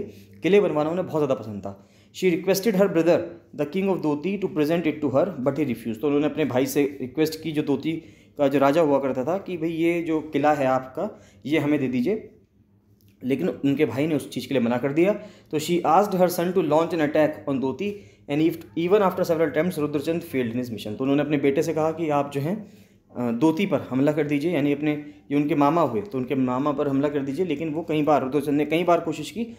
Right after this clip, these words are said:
उसके बावजूद वो हार गए, वो इस चीज़ में सफल नहीं हो पाए। Fortunately at this stage रुद्रचंद came in contact with a gallant warrior पुरुष, इनको परखू पंत भी कहते थे,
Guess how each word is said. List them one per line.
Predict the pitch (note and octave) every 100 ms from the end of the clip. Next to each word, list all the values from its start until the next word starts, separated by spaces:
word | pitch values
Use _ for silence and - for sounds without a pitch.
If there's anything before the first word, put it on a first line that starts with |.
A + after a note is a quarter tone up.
| - -
उसके | C#3 E3
बावजूद | C3+ C#3 F3 D#3
वो | F3+ B3 B2
हार | A#2+
गए, | B2+
वो | F3+ E3
इस | D#3 -
चीज़ | C3
में | B2
सफल | D3 A#2+ D#3+ E3+ - - - D3+
नहीं | D#3+
हो | C3+
पाए। | A2 F#2+ - _ - - _ E3
Fortunately | E3 F3+ F3 F3+ F#3+ A3+ A3+
at | E3 E3+
this | G3+ F#3
stage | - F#3 G3+ G3 - - _ C3+
रुद्रचंद | D#3+ F#3+ G3+ G3
came | F#3 F3+
in | F3+ D3+
contact | C#3+ D3+ D#3+
with | D#3+
a | E3 C#3
gallant | D3 E3 F3+ C#3+
warrior | C3+ D3 E3+ F3 - - _
पुरुष, | F3 G3 - - D3
इनको | C#3 D#3
परखू | D3+ D#3 D3+
पंत | F#3 D#3+
भी | D3 D3
कहते | B2 B2
थे, | E3 G#3 -